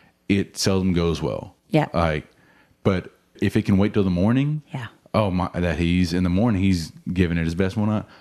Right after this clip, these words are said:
Speaker 1: but he doesn't have anything left at,
Speaker 2: Mm-mm.
Speaker 1: at the end. And he was just talking about how nice it would be for them to know that about him.
Speaker 2: Right.
Speaker 1: Whereas I think with an eight, clearly eleven o'clock.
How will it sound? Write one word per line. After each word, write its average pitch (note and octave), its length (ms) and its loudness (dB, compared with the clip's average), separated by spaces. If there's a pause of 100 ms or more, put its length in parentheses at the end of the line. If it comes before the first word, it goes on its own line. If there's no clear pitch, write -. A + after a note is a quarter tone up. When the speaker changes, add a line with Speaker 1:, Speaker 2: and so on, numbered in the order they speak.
(140)
Speaker 1:
but F#2 120 0
he F#2 100 0
doesn't F2 180 -2
have F2+ 180 0
anything F2 240 0
left E2+ 340 -2
at, A2+ 220 -2
Speaker 2:
Mm-mm. D#3+ 140 -6
Speaker 1:
at E2+ 180 -4
the E2+ 200 0
end. D#2 380 -4 (360)
And F#2 120 0
he F#2+ 60 6
was E2 80 2
just E2+ 160 0
talking E2+ 180 0
about D#2+ 120 -2
how E2 180 0
nice E2 280 -2
it F2+ 40 -2
would D#2+ 100 -2
be D#2+ 140 0
for F2 160 -2
them E2 320 -2
to - 100 -6
know E2 220 0
that D#2 300 -2
about E2 300 -2
him. D#2+ 360 -2 (160)
Speaker 2:
Right. D#3+ 220 0 (220)
Speaker 1:
Whereas E2 720 2 (360)
I F2 80 0
think E2+ 220 -2
with E2+ 140 0
an F2 80 0
eight, F2+ 280 -2
clearly E2 520 0
eleven F2 320 0
o'clock. F#2 540 -4